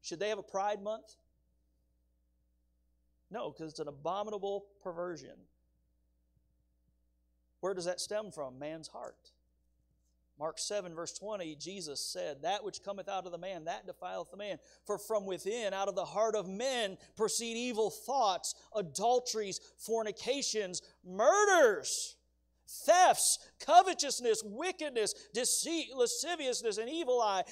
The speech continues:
blasphemy, pride, foolishness." All these evil things, pride's in there, come from within and defile the man. So do we say, "We're gonna have a Pride Month.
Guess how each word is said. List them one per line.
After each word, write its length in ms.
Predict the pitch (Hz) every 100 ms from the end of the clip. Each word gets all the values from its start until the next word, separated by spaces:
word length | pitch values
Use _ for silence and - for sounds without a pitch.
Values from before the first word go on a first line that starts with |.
| -
blasphemy, 680 | 208 302 349 - 254 226 208 - -
pride, 680 | - 254 359 349 247 208 202 - - -
foolishness." 680 | 370 427 370 269 220 208 -
All 340 | 294 370 359
these 240 | 277 247 - -
evil 500 | 359 427 330 285 233
things, 580 | - 370 381 254 190 - - _
pride's 400 | - 277 214 175
in 160 | 170 156
there, 360 | 160 175 226 - _ _
come 400 | - 285 294 269
from 320 | - 262 247
within 540 | 208 196 214 220 180 180
and 160 | 175
defile 440 | 165 - 196 156 147
the 100 | 156
man. 200 | 208 - _ _ _ _ _ _ _ _ _ _ _ _ _ -
So 160 | 190
do 60 | 185
we 80 | 196
say, 180 | 202 202
"We're 120 | 233
gonna 120 | 233
have 20 |
a 40 | 254
Pride 360 | 269 269 185
Month. 200 | 151 135